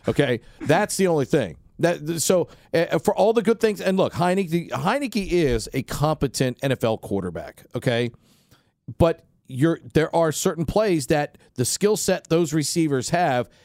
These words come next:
he can't utilize as consistently as Carson Wentz. That play to Brown, both of those plays to Brown, are examples of where the one flaw in his game is. Otherwise,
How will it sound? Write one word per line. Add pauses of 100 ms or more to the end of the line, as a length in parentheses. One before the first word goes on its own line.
(160)
he
can't
utilize
as
consistently
as
Carson
Wentz. (280)
That
play
to
Brown,
both
of
those
plays
to
Brown, (420)
are (180)
examples
of (220)
where (260)
the
one
flaw
in
his
game
is. (360)
Otherwise,